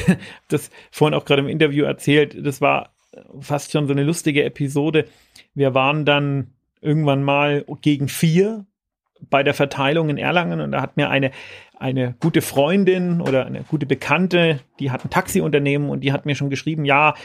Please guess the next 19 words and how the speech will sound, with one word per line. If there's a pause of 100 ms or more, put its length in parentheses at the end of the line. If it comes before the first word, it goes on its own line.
(220)
ähm,
sie
bietet
also
an,
da,
äh,
Leute
zu
verteilen,
äh,
umsonst
und
die
war
dann
auch
wirklich,
äh,